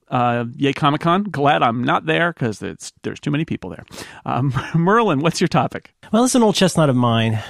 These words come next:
Speaker 2: Smart home, smart home automation stuff. I,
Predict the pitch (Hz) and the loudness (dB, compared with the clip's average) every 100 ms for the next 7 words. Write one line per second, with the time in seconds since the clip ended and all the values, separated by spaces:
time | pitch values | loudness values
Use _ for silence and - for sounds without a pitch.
0 | - - 151 151 143 135 131 120 139 117 | -12 -2 0 2 2 2 0 0 0 2
1 | 123 110 113 110 107 104 113 101 107 95 | 2 2 0 2 0 0 -2 -2 0 -2
2 | - 120 117 117 | 0 0 0 -2